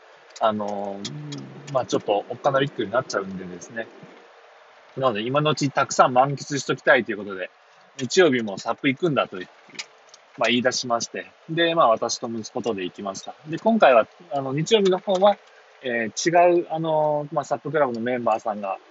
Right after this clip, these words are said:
えー、一枚板を貸してくださって。で、まあ、これ結局ですね、そのメンバーさんご自身の板っていうのは、あの、リペアした時に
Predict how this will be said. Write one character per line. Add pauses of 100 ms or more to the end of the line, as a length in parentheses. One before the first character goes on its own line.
(360)
え
ー、
一
枚
板
を
貸
し
て
く
だ
さ
っ
て。 (1500)
で、
ま
あ、
こ
れ
結
局
で
す
ね、 (340)
そ
の
メ
ン
バ
ー
さ
ん
ご
自
身
の
板
っ
て
い
う
の
は、 (1200)
あ
の、 (360)
リ
ペ
ア
し
た
時
に